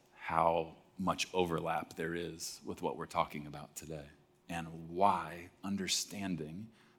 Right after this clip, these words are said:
the Jewishness of Jesus is so sweetly romantic, not just theologically essential. He said, "Preston, do you remember before you proposed to Holly what you did?"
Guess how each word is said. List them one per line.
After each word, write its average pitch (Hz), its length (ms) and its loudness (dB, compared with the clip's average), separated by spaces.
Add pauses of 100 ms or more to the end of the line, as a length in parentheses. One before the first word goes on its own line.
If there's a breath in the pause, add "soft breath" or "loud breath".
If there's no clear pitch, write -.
the 90 60 -6
Jewishness 90 600 -4
of 78 100 -10
Jesus 80 600 -10
is 90 160 -4
so 95 400 -4
sweetly 98 680 2
romantic, 78 840 -2 (240 soft breath)
not 90 320 4
just - 300 0
theologically 78 880 -4
essential. - 420 -6 (2000 soft breath)
He - 80 -2
said, 139 160 12
"Preston, 139 300 6
do 127 120 0
you 190 140 2
remember 87 600 0 (800)
before 107 360 4
you 98 120 4
proposed 87 440 -4
to - 60 -6
Holly 78 400 -8 (1400)
what 95 160 4
you 90 100 0
did?" 82 220 -4